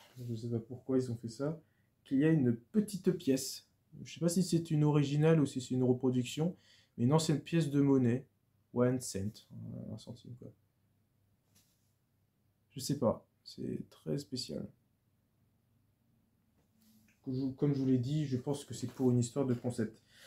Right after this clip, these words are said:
Vraiment, euh, écoutez, euh, leur deuxième et troisième album, euh, F, F hashtag, euh, A hashtag infini,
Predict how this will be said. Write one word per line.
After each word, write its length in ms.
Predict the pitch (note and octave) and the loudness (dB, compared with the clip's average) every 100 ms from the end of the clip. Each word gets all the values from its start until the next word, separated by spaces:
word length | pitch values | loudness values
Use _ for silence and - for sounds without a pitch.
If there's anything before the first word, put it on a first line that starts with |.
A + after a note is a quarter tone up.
| - - | -20 -4
Vraiment, 420 | C3+ D#3 D#3+ E3+ | 6 8 10 10
euh, 100 | D3+ | 8
écoutez, 520 | C3+ - D3 - D3+ | 6 0 -8 0 4
euh, 500 | D3 B2+ A#2+ A#2 A2+ A2 - _ _ _ _ _ _ - | 6 6 6 6 2 -2 -4 _ _ _ _ _ _ -2
leur 380 | B2 B2+ B2 | 4 4 4
deuxième 640 | A#2 A2+ C#3 B2 C#3 C#3+ B2+ | 2 0 -2 2 4 6 6
et 140 | A#2 | 4
troisième 480 | - - C3 C3+ C3+ | 0 2 4 6 4
album, 500 | C3 B2+ C#3+ D3 C3 - _ - _ - | 4 4 2 2 0 -6 _ -20 _ -4
euh, 260 | A2 A2 A#2 | 0 2 0
F, 140 | - - | -2 -4
F 240 | C3+ C3 C3+ | 0 0 0
hashtag, 480 | B2 - C3+ B2 | -4 0 2 4
euh, 520 | A#2+ A2+ A2 A2 A2 G#2+ - | 2 2 2 2 2 0 -2
A 200 | C3 C3 | 0 0
hashtag 280 | B2 A#2+ A#2 | 0 -2 -2
infini, 560 | G#2+ - B2+ C3 C3+ | -2 -6 -4 0 0